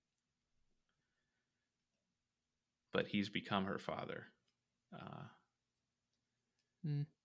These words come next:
Speaker 1: and he just thinks that it's too, it's too muddied, too messy to get anything further. And then Jin's dad says, might be my favorite line of the whole episode, maybe top ten in the whole series.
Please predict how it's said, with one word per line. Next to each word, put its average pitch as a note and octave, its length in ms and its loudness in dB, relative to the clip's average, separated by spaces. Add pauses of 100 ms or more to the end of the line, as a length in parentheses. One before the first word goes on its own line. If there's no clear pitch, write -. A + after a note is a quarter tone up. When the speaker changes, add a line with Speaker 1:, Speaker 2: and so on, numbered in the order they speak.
(440)
Speaker 1:
and G#2 100 2
he G#2+ 140 4
just G#2 260 2
thinks G#2 260 6
that - 200 4
it's - 200 2
too, G2 360 8
it's - 220 0
too A2 580 6
muddied, G2 500 8
too G#2 200 4
messy F2+ 580 2 (380)
to - 120 -2
get F2+ 200 6
anything E2 500 0 (140)
further. D#2+ 420 2 (840)
And G2+ 100 4
then G2 140 8
Jin's A2 260 8
dad G2 320 10
says, F2+ 460 4 (680)
might G#2 120 8
be F#2 100 4
my F#2 80 2
favorite G#2 260 8
line G2+ 220 10
of F#2+ 80 6
the F2+ 40 4
whole G#2 220 10
episode, F#2 500 6 (1300)
maybe F2+ 140 0
top F#2+ 280 8
ten G2 160 6
in F#2+ 60 6
the F#2 80 2
whole G2 160 4
series. F2 560 4